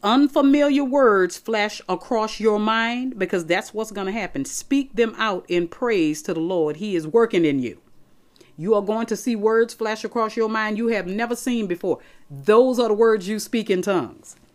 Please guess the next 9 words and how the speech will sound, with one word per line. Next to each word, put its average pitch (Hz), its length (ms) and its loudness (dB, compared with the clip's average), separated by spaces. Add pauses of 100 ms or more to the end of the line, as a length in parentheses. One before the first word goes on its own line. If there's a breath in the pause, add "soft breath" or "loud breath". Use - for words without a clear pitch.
(640)
Okay? 185 360 -2 (300 loud breath)
Now, 214 280 4
number 240 300 2
seven, 190 640 0 (840 soft breath)
continue 302 760 2
to 302 240 -2
exercise 233 680 -2
your 214 140 6
gift 208 480 0